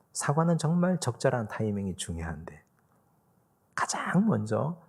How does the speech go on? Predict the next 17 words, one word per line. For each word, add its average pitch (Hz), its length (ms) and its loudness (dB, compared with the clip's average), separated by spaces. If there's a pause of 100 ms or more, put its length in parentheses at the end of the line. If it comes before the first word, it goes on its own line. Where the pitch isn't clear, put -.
(260)
사도들이 117 720 -2 (240)
자기 117 260 0
잘못을 120 600 0
인정하고 135 960 -2 (120)
사과했습니다. 151 880 -8 (1160)
갈등을 120 680 2
푸는 104 340 0
열쇠, 85 380 -4
가장 214 640 -6
중요한 107 600 -2 (140)
첫 - 180 -6
번째 170 380 -2
열쇠입니다. 90 720 -12 (1040)
우리 113 140 2
가정에, 101 680 0 (560)
내 101 140 0
직장에, 101 720 -2